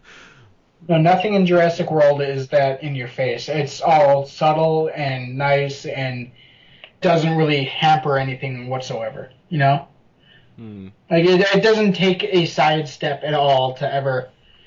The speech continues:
Speaker 1: an, or an unnecessary sidestep, like turning on the, as you said, the night vision goggles, or even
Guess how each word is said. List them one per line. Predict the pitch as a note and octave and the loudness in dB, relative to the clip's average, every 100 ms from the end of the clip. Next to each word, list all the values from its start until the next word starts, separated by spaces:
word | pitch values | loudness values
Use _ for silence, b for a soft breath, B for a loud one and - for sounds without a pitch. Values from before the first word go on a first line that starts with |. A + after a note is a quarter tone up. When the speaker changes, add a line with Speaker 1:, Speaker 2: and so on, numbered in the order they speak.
| b b b | b b b
Speaker 1:
an, | F#3+ E3 | 0 2
or | F#3 E3 D3 | 2 2 0
an | D#3+ | 0
unnecessary | E3+ D#3+ D3+ D3 E3+ D3 | -2 -2 -10 -12 -12 -12
sidestep, | C#3 D3 C#3 C#3 - C3 C#3+ | -10 -6 -6 -6 -10 -10 -8
like | C3 | -8
turning | - E3+ D#3 C#3+ | -6 -4 -4 -2
on | C#3 C3+ C3+ | -2 -2 -6
the, | C3 A#2+ - _ _ | -10 -12 -16 _ _
as | F3+ D3 - | -4 -4 -4
you | C3+ | -4
said, | D3 C#3 | -2 0
the | |
night | C#3+ D3 | 0 0
vision | C#3+ C#3 B2+ | 0 -4 -2
goggles, | A2+ A#2+ A#2+ C3+ | -4 -4 -6 -4
or | B2+ C3 | -2 -2
even | D#3+ C#3+ C3 B2+ | 0 -2 -4 -8